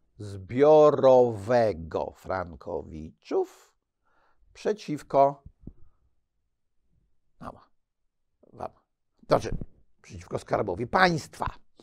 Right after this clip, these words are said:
Niektórzy nie są w stanie zrozumieć nawet i tego, że Skarb Państwa nie ma żadnych swoich pieniędzy, ma tylko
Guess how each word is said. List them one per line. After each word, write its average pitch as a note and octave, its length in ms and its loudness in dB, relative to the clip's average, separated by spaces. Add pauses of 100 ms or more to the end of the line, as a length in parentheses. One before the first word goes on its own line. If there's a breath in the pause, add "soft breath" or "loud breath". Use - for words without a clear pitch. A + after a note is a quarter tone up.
(920 loud breath)
Niektórzy C3+ 760 -4 (100)
nie B3+ 220 -10
są G#3+ 200 -8
w - 40 -16
stanie G3 360 0
zrozumieć D3 540 -2
nawet A#2+ 420 -6
i F#3 80 -14
tego, C4 500 0 (360 loud breath)
że C#3 220 -2
Skarb E3+ 380 2
Państwa E3 560 -2 (320 soft breath)
nie G#4+ 440 -2
ma D#3+ 260 2 (220)
żadnych B2+ 460 -2
swoich C3 320 -8
pieniędzy, B2 720 -10 (680 loud breath)
ma B2+ 500 -2 (360)
tylko D#3+ 600 -2